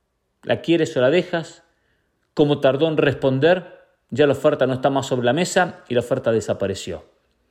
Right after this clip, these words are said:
Queda libre Sergio Ramos, por lo tanto, podrá fichar con el equipo que quiera. Pero sin dudas, por lo que declaró en el día de hoy, hace unas horas atrás,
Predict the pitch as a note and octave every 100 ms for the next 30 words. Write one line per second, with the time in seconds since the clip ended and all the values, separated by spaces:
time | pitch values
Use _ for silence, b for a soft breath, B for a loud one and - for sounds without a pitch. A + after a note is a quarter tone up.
0 | _ _ D3+ D3 C3 C3+ B2 G#2 G2+ B2+
1 | A#2+ C#3+ E3 F#3 F3 E3+ - _ _ _
2 | _ _ _ B2+ C3 C3+ C3+ B2+ C3+ C3+
3 | - _ - B2 B2 - D3 - C3+ C3
4 | B2+ F#3 E3 C#3+ G#2+ G2+ F2+ E2+ E2 -
5 | - _ b b b - B2+ - C#3 C#3+
6 | E3+ B2 F2 - - b b b - B2
7 | A2+ B2+ A#2+ B2 C3+ C3 C3+ E3 C#3 A#2
8 | A#2 D#3 C3+ B2+ C3 B2+ - A#2 G#2 C3+
9 | B2+ G#2 - C3 D3